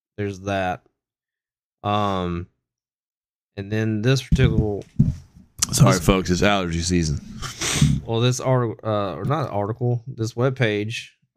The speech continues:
Speaker 1: um, it is going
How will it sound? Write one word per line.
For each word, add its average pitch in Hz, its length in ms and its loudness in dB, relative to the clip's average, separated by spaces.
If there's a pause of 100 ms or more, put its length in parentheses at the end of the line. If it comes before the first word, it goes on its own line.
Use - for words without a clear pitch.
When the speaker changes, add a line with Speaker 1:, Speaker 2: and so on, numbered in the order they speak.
Speaker 1:
um, 98 560 -4 (1600)
it 110 120 -2
is 107 300 -4 (380)
going 117 560 0